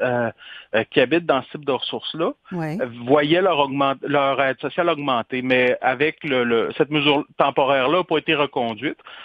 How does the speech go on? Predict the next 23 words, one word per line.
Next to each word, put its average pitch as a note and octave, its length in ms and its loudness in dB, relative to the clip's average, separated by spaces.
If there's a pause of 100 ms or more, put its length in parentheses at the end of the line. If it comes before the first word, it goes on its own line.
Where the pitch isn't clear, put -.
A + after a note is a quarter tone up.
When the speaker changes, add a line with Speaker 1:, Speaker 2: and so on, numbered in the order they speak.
Speaker 1:
ce - 60 -20
qui D3 80 0
a - 20 2
fait D#3+ 160 0
en C#3 140 2
sorte F3+ 180 -2
que D#3+ 80 0
l'an C#3+ 200 2
dernier, C#3 340 0
les, C3 300 2
les C3+ 120 -2
personnes D#3+ 640 -2
dans C#3 220 2
les, C3 320 0
les A#2 260 -4
ressources A#2+ 320 -2
intermédiaires C3 460 0
ont F3 80 0
eu D3 100 0
moins D#3+ 300 2
d'argent C#3+ 360 -2
dans C3 120 -2
leur A2 160 -4